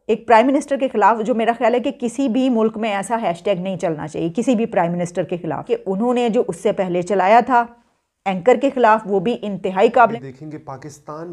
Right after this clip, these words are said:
Speaker 2: मीडिया में एक बात हो रही है, ये पाकिस्तानी मीडिया के एंकर बात कर रही हैं कि पाकिस्तान के सोशल मीडिया अकाउंट Twitter पर कुछ दिन पहले एक ट्रेंड चला, G for गांडू पीएम।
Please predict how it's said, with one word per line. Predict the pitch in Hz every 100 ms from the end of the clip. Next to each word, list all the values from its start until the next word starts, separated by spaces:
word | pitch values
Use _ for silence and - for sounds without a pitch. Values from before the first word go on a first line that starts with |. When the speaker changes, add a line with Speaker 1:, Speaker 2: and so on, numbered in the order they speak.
| 151
Speaker 2:
मीडिया | 139 135 143 151
में | 143 135
एक | - 131 110
बात | 110 123 127 _
हो | 123
रही | 127 120 123
है, | 123
ये | 113 113
पाकिस्तानी | 110 117 117 123 123
मीडिया | 120 117
के | 113
एंकर | 113 110 120
बात | 107 110 113 _
कर | 110
रही | 104 107
हैं | 117 123 _ _ _
कि | -
पाकिस्तान | 127 120 123 - 151 156
के | 156 156
सोशल | 147 _ 127 123 143
मीडिया | 131 127 123
अकाउंट | 123 120 120
Twitter | 113 117 117 123 120
पर | 120 113
कुछ | 131 120
दिन | 131 117
पहले | 113 110 113 120
एक | 120 _ _ -
ट्रेंड | 123 123 120
चला, | 117 104 120 _ _ _ _ _ -
G | 110 107 156 160
for | 139 139 127
गांडू | 110 104 113 123 123
पीएम। | 123 113 98